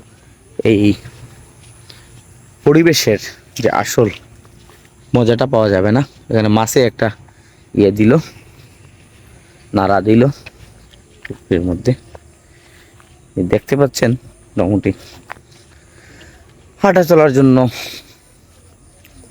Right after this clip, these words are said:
ভালোই একটা পরিবেশ। আপনারা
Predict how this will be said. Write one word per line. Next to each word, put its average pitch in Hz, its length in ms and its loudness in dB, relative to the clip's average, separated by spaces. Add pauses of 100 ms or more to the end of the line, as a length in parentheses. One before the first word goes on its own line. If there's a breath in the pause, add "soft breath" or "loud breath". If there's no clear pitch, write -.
(140)
ভালোই 117 280 4 (540)
একটা - 160 -4 (120)
পরিবেশ। 101 340 0 (440)
আপনারা 104 240 -2